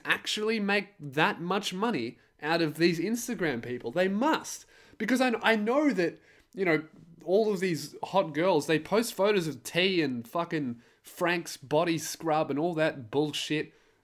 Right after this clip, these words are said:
and, and they get paid thousands of dollars for it. And there's so many different companies that all sell the same thing and give 'em to,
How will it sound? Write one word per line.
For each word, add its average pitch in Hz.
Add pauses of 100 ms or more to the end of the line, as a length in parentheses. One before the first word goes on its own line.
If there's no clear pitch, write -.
and, 151 (240)
and 156
they 190
get 214
paid 208
thousands 196
of 165
dollars 170
for 190
it. 113
And 135
there's 147
so 190
many 196
different 170
companies 165
that 127
all 147
sell 156
the 139
same 151
thing 151
and 120
give 147
'em 143
to, 135